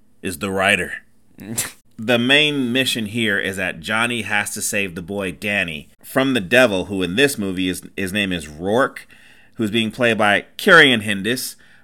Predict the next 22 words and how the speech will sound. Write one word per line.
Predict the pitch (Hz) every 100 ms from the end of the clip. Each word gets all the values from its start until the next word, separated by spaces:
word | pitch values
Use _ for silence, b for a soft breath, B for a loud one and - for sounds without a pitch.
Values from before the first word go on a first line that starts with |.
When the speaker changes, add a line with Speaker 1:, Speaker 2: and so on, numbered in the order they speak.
| b
Speaker 1:
Um, | 110 107 -
you | 127
might | 95
know | 80 90 87
him | 92 90 90 - _
as | 82
Steppenwolf | - - 135 107 104 95 90 101 110
these | 104 95
days. | 85 98 98 117 117 - _ -
Speaker 2:
Uh, | - 98 107 101 98 - _ -
what | 101 92
that, | 92 82
that | 104 87
villain? | 95 78 78 87
Yeah, | 82 82
yeah, | 82 64 98 -
pretty | 135 127
good | 113 87
villain. | 85 73 90 _ _ _ _ _
Speaker 1:
Mm-hmm. | - 135 165 170 -
Yeah, | 135
yeah, | -